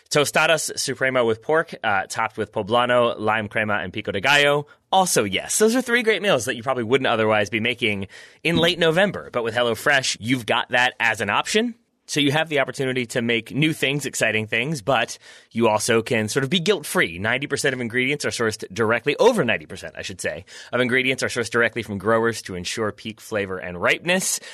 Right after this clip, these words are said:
HelloFresh offers more than twenty chef-crafted, delicious options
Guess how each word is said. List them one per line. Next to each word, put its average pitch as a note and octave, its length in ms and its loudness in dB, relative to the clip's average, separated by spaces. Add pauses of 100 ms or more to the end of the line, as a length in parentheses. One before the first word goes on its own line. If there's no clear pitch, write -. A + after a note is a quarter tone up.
(140)
HelloFresh A2+ 480 2
offers G2+ 340 -2
more G2 180 -2
than F2+ 160 -6
twenty C#3 460 -6
chef-crafted, C#3 960 -2
delicious B2 500 0
options A2+ 380 -2